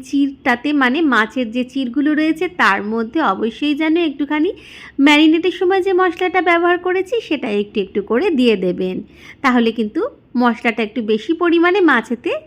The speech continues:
লাগবে, খেতেও ভালো লাগবে। পরের দুটো মাছও আমার সুন্দর করে একটু লাল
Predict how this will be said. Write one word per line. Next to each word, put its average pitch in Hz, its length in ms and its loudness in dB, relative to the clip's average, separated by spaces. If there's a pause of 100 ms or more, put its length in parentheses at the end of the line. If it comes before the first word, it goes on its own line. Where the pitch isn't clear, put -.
(240)
লাগবে, 185 420 -4 (460)
খেতেও 269 360 -2 (160)
ভালো 214 180 0 (100)
লাগবে। 180 340 -6 (580)
পরের 320 320 4
দুটো 349 160 0 (100)
মাছও 349 300 4
আমার 349 220 2
সুন্দর 254 280 0 (120)
করে 320 220 2
একটু 320 140 -4 (120)
লাল 208 160 2